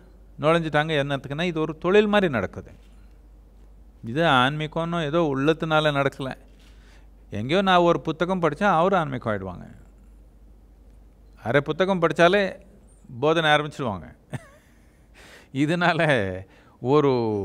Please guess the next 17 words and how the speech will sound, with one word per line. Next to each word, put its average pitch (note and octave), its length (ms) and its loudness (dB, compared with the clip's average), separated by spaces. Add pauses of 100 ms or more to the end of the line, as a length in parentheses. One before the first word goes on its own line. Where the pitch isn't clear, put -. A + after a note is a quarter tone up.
(760)
ஊழல் D#3+ 440 0
இல்லாத D3 600 2
ஒரு G#2+ 220 -6
நேர்மையான C#3 920 0
ஒரு A#2 240 -4
கலாச்சாரம் B2 640 0
உருவாக்கணுன்றது A#2+ 1120 -4
சும்மா B2+ 380 -10
இல்லை. A#2 220 -6
அது F2 260 -12 (120)
முப்பது B2+ 400 -2
வருஷத்துலேருந்து D#3 580 -2
நான், B2+ 500 -2 (800)
ஆ, A#2+ 80 0 (1120)
மக்களை D3+ 420 0
நான் C#3 320 0
ரொம்ப, D3+ 240 0